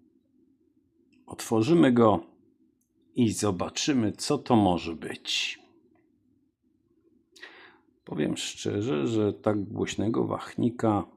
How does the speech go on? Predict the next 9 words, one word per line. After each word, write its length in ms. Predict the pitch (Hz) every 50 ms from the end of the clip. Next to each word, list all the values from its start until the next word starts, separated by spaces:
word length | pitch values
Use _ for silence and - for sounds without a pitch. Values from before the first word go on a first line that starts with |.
| _ _ _ -
nie 460 | 104 98 87 87 90 98 113 117 110
słyszałem 1300 | - - - - - 95 92 92 90 - - - - 110 113 117 110 98 92 90 80 73 73 71 69
jeszcze, 760 | 67 69 69 69 - - - - - - - 147 160 190 190 - - _ _ _ _ _ _ _ _ _ _ _ - - - - - - _ _ _ _ _ _ _ _ _ _ _ _ _ _ _ _
ale 480 | 170 160 - - - 165 143 139 123
wygląda 640 | 107 107 104 92 85 101 120 143 151 135 123 110 98
na 260 | 95 95 98 95 85
to, 380 | - - 113 113 131 147 143 -
że 200 | - - 95 -
ten 400 | - _ _ - 196 214 202